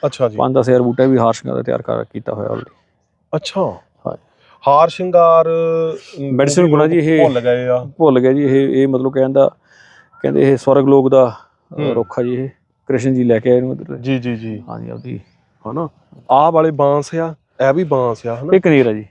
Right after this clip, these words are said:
Speaker 1: ਅੱਛਾ, ਸੌਰੀ,
Speaker 2: ਇਹ
Speaker 1: ਆਹ
Speaker 2: ਹਾਂ।
Speaker 1: ਕਨੇਰਾ ਆ ਤੁਸੀਂ
Speaker 2: ਕਨੇਰਾ,
Speaker 1: ਕਹਿੰਦੇ
Speaker 2: ਹਾਂ।
Speaker 1: ਹੈਂ?
Speaker 2: ਆਹ ਇੱਕ ਤਰੀਕਾ ਜੀ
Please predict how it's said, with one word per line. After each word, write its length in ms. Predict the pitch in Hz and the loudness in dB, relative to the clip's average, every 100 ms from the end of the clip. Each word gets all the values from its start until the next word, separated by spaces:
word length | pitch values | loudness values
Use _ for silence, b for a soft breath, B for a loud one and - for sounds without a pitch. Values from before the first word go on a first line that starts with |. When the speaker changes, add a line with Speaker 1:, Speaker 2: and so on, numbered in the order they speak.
| - - | -6 -4
Speaker 1:
ਅੱਛਾ, 140 | 170 | -4
ਸੌਰੀ, 300 | - 139 123 | -2 -2 -2
Speaker 2:
ਇਹ 100 | 131 | -2
Speaker 1:
ਆਹ 200 | 147 180 | 0 0
Speaker 2:
ਹਾਂ। 60 | 160 | 0
Speaker 1:
ਕਨੇਰਾ 340 | 151 127 113 | 0 0 0
ਆ 220 | 104 101 | -4 -8
ਤੁਸੀਂ 220 | - - | -10 -6
Speaker 2:
ਕਨੇਰਾ, 200 | 120 107 | -2 -2
Speaker 1:
ਕਹਿੰਦੇ 200 | 104 101 104 | -4 -10 -10
Speaker 2:
ਹਾਂ। 80 | 117 | -8
Speaker 1:
ਹੈਂ? 60 | 160 - b b b b - - _ _ _ b b - 659 466 | -8 -12 b b b b -20 -20 _ _ _ b b -2 0 2
Speaker 2:
ਆਹ 180 | 175 190 | 2 2
ਇੱਕ 160 | 185 | 0
ਤਰੀਕਾ 340 | 165 160 180 175 | -2 -2 2 0
ਜੀ 160 | 170 | -2